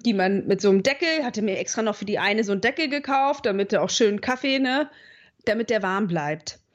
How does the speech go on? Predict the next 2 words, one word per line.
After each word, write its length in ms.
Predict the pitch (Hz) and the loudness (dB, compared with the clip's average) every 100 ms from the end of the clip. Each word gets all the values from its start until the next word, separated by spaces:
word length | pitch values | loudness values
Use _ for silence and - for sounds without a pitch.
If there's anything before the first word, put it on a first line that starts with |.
| - - - - _ _ | -20 -20 -20 -20 _ _
Und, 560 | 240 240 233 233 226 - | 0 2 2 2 0 -2
ähm, 880 | - 220 220 220 214 214 214 208 208 | 0 2 2 2 2 2 2 2 -2